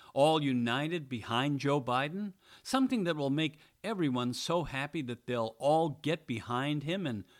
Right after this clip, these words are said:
sweep him into the White House in November? Well, not exactly. You see, Mister Biden has named Congresswoman Alexandria Ocasio-Cortez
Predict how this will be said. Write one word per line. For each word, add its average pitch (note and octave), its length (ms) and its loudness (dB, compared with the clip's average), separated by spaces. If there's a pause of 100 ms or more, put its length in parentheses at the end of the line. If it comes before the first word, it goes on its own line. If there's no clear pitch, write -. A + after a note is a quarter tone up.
(120)
sweep D3+ 500 -2
him F3 140 0
into D#3 200 0
the G#2+ 120 -4
White G#2+ 400 -2
House D#3 280 -8
in A2+ 120 -2
November? A#2 580 -2 (580)
Well, D#3+ 320 0
not G3 220 4
exactly. C3 680 -2 (500)
You D3+ 100 0
see, F#3 320 -2 (360)
Mister F#3 300 -2
Biden A#2+ 540 0
has A#2 240 -6
named B2 320 -2
Congresswoman D#3 840 -4 (160)
Alexandria D#3+ 1040 -4
Ocasio-Cortez C#3+ 1600 -2